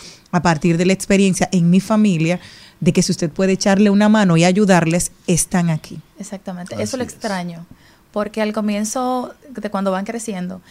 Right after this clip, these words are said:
Speaker 2: presentan síntomas similares a casos normales,
Speaker 3: Ujú.
Speaker 2: y es por eso que es un poco difícil de ser descubiertos.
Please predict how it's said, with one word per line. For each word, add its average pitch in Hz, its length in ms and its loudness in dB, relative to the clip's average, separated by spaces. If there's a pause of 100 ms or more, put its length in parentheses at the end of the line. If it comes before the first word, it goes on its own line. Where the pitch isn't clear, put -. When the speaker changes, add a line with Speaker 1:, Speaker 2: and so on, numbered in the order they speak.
(140)
Speaker 2:
presentan 214 420 -6
síntomas 240 400 -6
similares 214 420 -6
a 196 60 -8
casos 196 240 -10
normales, 180 720 -10 (520)
Speaker 3:
Ujú. 202 120 -8
Speaker 2:
y 202 60 -2
es 208 120 -4
por 220 180 -4
eso 220 160 -6
que 208 80 -6
es 202 120 -8
un 208 80 -4
poco 208 200 -8
difícil 202 440 -10
de 185 100 -10
ser 185 180 -10
descubiertos. 180 720 -16